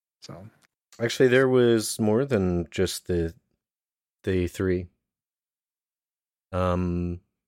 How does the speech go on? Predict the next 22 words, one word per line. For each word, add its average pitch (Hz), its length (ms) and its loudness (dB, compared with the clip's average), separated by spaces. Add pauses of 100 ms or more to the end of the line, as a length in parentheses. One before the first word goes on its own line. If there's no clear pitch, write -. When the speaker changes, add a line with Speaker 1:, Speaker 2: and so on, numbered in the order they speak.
(880)
Speaker 2:
so 92 920 0
Kaylee 101 720 2
and 90 600 -4
Simon 87 600 -4 (1120)
in 87 80 -8
his 98 160 0
speech, 95 220 -2
like, 110 220 2
it's, 110 240 -2
it's - 220 -4
much 117 300 0
lesser, 98 640 2 (480)
but, 90 480 0 (560)
um, 85 380 -6
him 113 260 0
being 98 220 2
polite 95 680 0 (1120)
is 85 520 -6 (220)
effectively 92 600 0
a 85 40 0
symbol 82 600 -4
of 82 420 -8